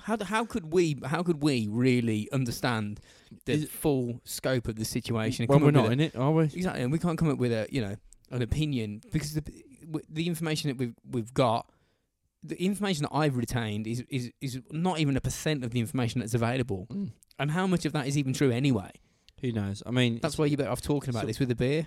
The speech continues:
Speaker 2: so
Speaker 1: and
Speaker 2: what
Speaker 1: everyone realises that you're just talking about it with a beer
Speaker 2: Yeah.
Speaker 1: because
Speaker 2: It's just a
Speaker 1: fucking
Speaker 2: m-, it's just a mind fuck, isn't it? 'Cause they're all, they're all lying.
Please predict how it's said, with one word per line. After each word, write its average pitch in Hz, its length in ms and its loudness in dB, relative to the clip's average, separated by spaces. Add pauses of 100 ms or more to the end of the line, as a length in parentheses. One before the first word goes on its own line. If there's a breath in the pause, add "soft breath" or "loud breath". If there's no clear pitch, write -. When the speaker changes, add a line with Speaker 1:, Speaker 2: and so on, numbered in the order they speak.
(160)
Speaker 2:
so - 140 -6
Speaker 1:
and 123 80 2
Speaker 2:
what 127 40 4
Speaker 1:
everyone 123 280 0
realises 123 420 0
that 113 100 -4
you're 117 80 -6
just 127 140 -6
talking 135 240 0
about 113 220 -2
it 117 160 -10
with 123 300 0
a 117 40 2
beer 123 280 4
Speaker 2:
Yeah. 143 120 -6
Speaker 1:
because 117 360 0 (280)
Speaker 2:
It's 285 60 -6
just 208 140 -2
a - 20 -4
Speaker 1:
fucking 147 80 -2
Speaker 2:
m-, 139 120 -4
it's - 100 -8
just 196 140 -2
a 147 40 0
mind 131 280 4
fuck, 135 240 -2
isn't 135 120 -2
it? 110 100 -6
'Cause 127 200 -2
they're 139 200 2
all, 143 220 4
they're 151 160 2
all 151 160 6
lying. 104 500 4